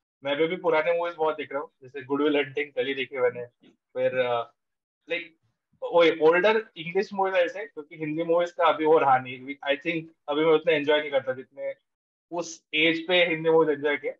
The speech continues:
अभी मेरे को older English movies ज्यादा सही लगती है, क्योंकि there are more layers जो शायद तुमने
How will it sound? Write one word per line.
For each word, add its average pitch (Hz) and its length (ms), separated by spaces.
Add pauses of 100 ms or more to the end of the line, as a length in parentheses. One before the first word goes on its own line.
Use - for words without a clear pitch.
अभी 135 160
मेरे 151 140
को 160 140
older 151 380
English 151 260
movies 160 160
ज्यादा 135 240
सही 139 140
लगती 123 220
है, 127 140
क्योंकि 143 140
there 147 220
are 156 120
more 156 160
layers 151 400
जो 156 80
शायद 143 240
तुमने 269 420